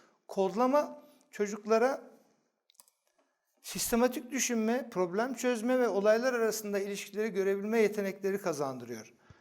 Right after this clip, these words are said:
Steve Jobs'ın "Bu ülkedeki herkese programlamayı öğretmek gerekir çünkü insanlara nasıl düşünmesi gerektiğini, e, öğretiyor." gibi bir sözü var. Bunu da söylemeden geçmek istemedim.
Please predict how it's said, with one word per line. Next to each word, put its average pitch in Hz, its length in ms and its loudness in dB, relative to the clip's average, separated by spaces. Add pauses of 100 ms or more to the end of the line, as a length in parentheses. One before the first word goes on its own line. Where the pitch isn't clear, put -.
(420)
Steve - 320 -6
Jobs'ın 262 680 2 (320)
"Bu 269 140 2
ülkedeki 220 520 0
herkese 220 480 0
programlamayı 214 960 2 (380)
öğretmek 214 500 2
gerekir 196 340 0
çünkü 226 300 -6
insanlara 214 560 -4
nasıl 233 320 -4
düşünmesi 208 480 -8
gerektiğini, 196 680 -2 (420)
e, 175 60 -10
öğretiyor." 160 760 -6 (520)
gibi 180 200 -10
bir 185 60 -10
sözü 185 320 -2
var. 135 240 -4
Bunu 185 160 -8
da 180 100 0
söylemeden 175 520 -4
geçmek 185 340 -4
istemedim. 175 520 -2